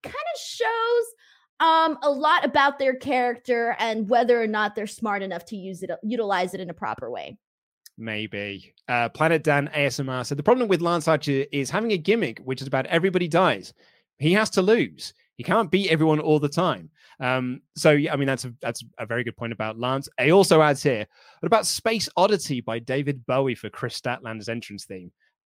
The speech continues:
Speaker 2: One of my all-time favorite songs, a bit of a karaoke favorite of mine." It's not a wrestling <laughs> theme,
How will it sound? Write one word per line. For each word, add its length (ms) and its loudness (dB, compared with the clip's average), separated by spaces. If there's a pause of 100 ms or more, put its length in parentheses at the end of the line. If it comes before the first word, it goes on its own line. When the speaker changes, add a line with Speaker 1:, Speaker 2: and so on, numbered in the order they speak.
(120)
Speaker 2:
One 300 2
of 80 6
my 140 6
all-time 260 4
favorite 240 4
songs, 320 -2
a 60 -18
bit 80 2
of 80 0
a 40 -4
karaoke 640 -2
favorite 460 -4
of 180 -4
mine." 360 -2 (420)
It's 320 0
not 200 4
a 60 8
wrestling 440 2
<laughs> 20 -16
theme, 260 -10